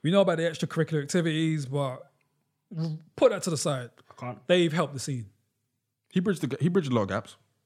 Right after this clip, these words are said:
Speaker 3: He's given us classic moments as well. Skepta's freestyle, Chip's freestyle,
Speaker 2: Best freestyle ever.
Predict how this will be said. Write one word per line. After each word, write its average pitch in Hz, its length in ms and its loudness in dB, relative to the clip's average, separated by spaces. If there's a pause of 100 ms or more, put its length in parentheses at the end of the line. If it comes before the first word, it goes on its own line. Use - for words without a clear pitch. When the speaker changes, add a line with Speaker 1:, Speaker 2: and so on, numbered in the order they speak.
(340)
Speaker 3:
He's 143 120 2
given 170 180 2
us 160 80 2
classic 165 260 0
moments 170 200 0
as 123 80 -2
well. 156 160 2
Skepta's - 420 -4
freestyle, 107 400 -2
Chip's - 240 -6
freestyle, 107 520 -2
Speaker 2:
Best 117 140 -12
freestyle 113 220 -12
ever. 98 140 -14